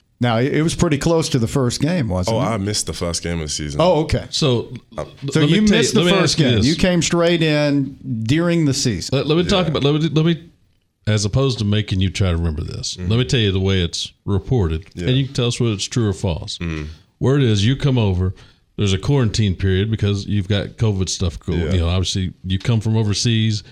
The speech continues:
Speaker 3: quarantine, you get out of quarantine, practice one time, and play.
Speaker 2: Roughly kinda like that, yeah.
Speaker 3: Okay.
Speaker 2: So it was, yeah, it was a quick,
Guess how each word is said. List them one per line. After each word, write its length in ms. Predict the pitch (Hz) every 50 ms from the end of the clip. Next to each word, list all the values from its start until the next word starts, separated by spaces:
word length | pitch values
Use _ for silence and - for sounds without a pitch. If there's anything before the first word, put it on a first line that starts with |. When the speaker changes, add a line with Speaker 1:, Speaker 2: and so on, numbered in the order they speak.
| - _
Speaker 3:
quarantine, 720 | - - 135 123 117 107 101 - - 110 104 101 101 101 98 - - - - - _ _ _
you 140 | - 98 113
get 140 | 123 123 123
out 140 | 120 123 117
of 60 | 107
quarantine, 680 | - 123 113 110 104 98 - - 104 98 95 98 104 - - _ _ _ _
practice 400 | - 113 104 101 - 110 98 85
one 240 | 92 95 101 107 110
time, 500 | 98 - 107 101 95 92 92 90 90 90 85 - - _ _ _ _ _ _ _
and 160 | - 101 87 -
play. 340 | - 95 87 80 - - - _ _ _ _ _ _ _ _ _ _ _ _ _ _ _ _ _ -
Speaker 2:
Roughly 340 | 76 87 85 85 - 85
kinda 240 | 82 - 85 80 78
like 200 | 76 73 73 71
that, 180 | 71 71 71 -
yeah. 180 | 80 78 76 73
Speaker 3:
Okay. 240 | 73 104 113 123 135 - - - - - _ _ _ _ _ _ _
Speaker 2:
So 400 | - 107 104 101 95 92 95 92
it 100 | 104 127
was, 560 | 135 135 127 120 107 101 - - - - - -
yeah, 220 | 117 113 110 101 101
it 40 | 123
was 160 | 139 131 123
a 300 | 120 113 107 104 101 90 82 - - _ _ _ _ _ _ _ _ _ _ _ _
quick, 480 | - - - - 127 113 - - - -